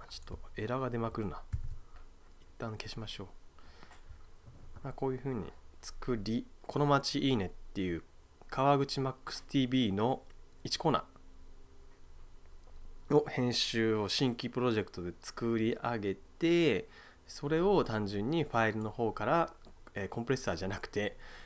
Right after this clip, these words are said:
えー、プロジェクトエックスエムエルを書き出すと選択してやって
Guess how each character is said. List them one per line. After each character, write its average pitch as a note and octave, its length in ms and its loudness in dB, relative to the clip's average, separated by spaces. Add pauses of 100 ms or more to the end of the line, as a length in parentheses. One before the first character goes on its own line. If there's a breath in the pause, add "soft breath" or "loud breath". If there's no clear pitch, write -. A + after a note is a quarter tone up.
(200 loud breath)
え E2 560 -6
ー、 - 60 -16
プ C3+ 60 -2
ロ C#3 100 4
ジ C3 120 0
ェ - 20 -6
ク - 80 -14
ト - 160 0
エ B2+ 60 4
ッ B2+ 60 -4 (120)
ク - 80 -6
ス - 120 0
エ B2+ 60 4
ム B2 140 2
エ C3+ 120 2
ル C3+ 120 4
を E3 120 6
書 - 120 -4
き B2+ 160 0
出 D#3 120 4
す - 140 -6
と - 160 -10 (140)
選 G2+ 200 -4
択 - 240 -6
し - 100 -6
て - 40 0
や A2+ 80 2
っ A2 40 -4
て - 460 -2